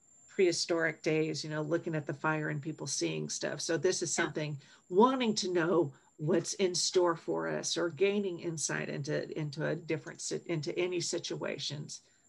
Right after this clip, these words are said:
Speaker 1: or, you know, the king or, or monarch who wants to know if he's gonna win or if he needs to be packing his bag or whatever. Um, so wanting to know what's going to happen is just,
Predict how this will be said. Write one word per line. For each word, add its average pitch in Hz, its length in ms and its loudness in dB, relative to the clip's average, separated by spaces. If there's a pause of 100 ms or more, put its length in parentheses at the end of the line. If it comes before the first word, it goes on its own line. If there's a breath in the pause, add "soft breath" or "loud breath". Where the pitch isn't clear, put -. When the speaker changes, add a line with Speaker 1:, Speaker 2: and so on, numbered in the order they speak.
(140)
Speaker 1:
or, 165 200 2
you 170 140 0
know, 160 160 -2
the 156 100 -4
king 170 460 -2
or, 160 280 -4 (420 soft breath)
or 165 300 0 (140)
monarch 180 640 4
who 175 140 0
wants 156 340 -6
to 175 120 -4
know 165 340 -4
if 143 120 -4
he's 175 320 -4
gonna 151 180 -6
win 151 320 -6
or 151 60 -8
if 139 100 -14
he 151 80 -12
needs 151 280 -8
to - 100 -20
be 143 120 -12 (120)
packing 156 360 -6
his 160 200 -10
bag 151 500 -8
or 151 160 -8
whatever. 143 560 -4 (480 soft breath)
Um, 165 240 0
so 165 420 4 (280 loud breath)
wanting 226 360 6
to 214 140 4
know 185 300 8
what's 156 340 2
going 226 380 6
to 165 80 2
happen 151 560 -6 (1040)
is 208 240 4
just, - 360 0